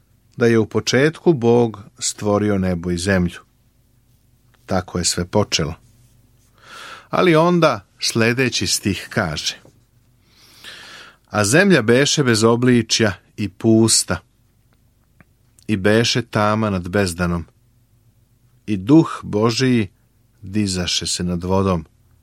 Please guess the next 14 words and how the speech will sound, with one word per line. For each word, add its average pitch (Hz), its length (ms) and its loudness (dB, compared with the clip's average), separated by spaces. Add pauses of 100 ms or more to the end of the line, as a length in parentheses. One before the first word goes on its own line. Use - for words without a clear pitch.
(560)
Ovo 98 180 -6
je 95 80 -6
prva 107 300 0
knjiga 92 280 -4
Mojsijeva, 98 640 -2 (500)
prvo 98 280 -4
poglavlje, 92 640 -2 (520)
drugi 87 360 -6
stih. - 460 -4 (2250)
Neki 180 380 -2
kažu 139 360 2
da 147 100 2
je 107 120 4
ovo 120 420 2